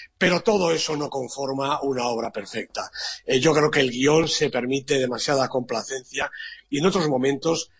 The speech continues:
se vuelve farragoso y un tanto incomprensible, cuando no inverosímil,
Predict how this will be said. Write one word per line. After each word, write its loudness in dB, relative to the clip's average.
se -2
vuelve 6
farragoso 0
y -4
un -6
tanto -2
incomprensible, -2
cuando 4
no 4
inverosímil, 0